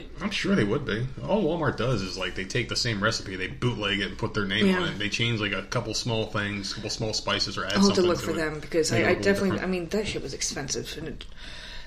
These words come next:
Speaker 1: Oh, we were at the store today, you should have said something.
Speaker 2: No, we were there getting essential stuff, the, the, the stuff
Speaker 1: Yeah.
Speaker 2: that we actually need.
Speaker 1: Yeah, the stuff that we're out of in the house, like
Speaker 2: Mm-hmm.
Speaker 1: kids' juices.
Speaker 2: Foil.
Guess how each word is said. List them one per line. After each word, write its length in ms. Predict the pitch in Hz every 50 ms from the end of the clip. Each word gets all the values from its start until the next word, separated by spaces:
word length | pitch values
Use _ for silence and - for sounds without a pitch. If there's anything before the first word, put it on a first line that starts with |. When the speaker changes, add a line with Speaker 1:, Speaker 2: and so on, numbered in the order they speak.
| - -
Speaker 1:
Oh, 100 | 139 147
we 120 | 143 123
were 80 | 117 123
at 100 | 135 135
the 100 | 139 135
store 240 | - - - 139 139
today, 220 | 139 135 147 175 170
you 60 | 127
should 100 | - 107 110
have 80 | 110
said 180 | - 143 147 -
something. 240 | - 107 101 95 98 - - - - - - - - - - - - - - -
Speaker 2:
No, 260 | 311 349 302 294 294
we 140 | 285 302 294
were 140 | 269 277 233
there 180 | 220 208 208
getting 220 | 202 196 185 175 160
essential 360 | 143 - - 180 165 - 151
stuff, 320 | - - - 156 143 131 -
the, 160 | 165 143 135
the, 140 | 147 160 151
the 160 | - - -
stuff 240 | 123 - - 202 190
Speaker 1:
Yeah. 160 | - 202 180
Speaker 2:
that 80 | - 170
we 240 | 175 170 165 165 160
actually 460 | - - - 175 165 - 175 165 156
need. 380 | 151 165 165 160 156 143 139 -
Speaker 1:
Yeah, 240 | 147 151 135 127 127
the 60 | 123
stuff 160 | - 120 101
that 100 | - 98
we're 100 | 95 90
out 200 | 87 95 95 95
of 100 | 92 95
in 60 | 90
the 60 | 90 -
house, 280 | 92 92 92 92 - -
like 80 | -
Speaker 2:
Mm-hmm. 100 | 180 180
Speaker 1:
kids' 240 | 175 - - 104 - -
juices. 400 | - - - 98 - - 202 -
Speaker 2:
Foil. 440 | 190 175 170 170 170 165 165 151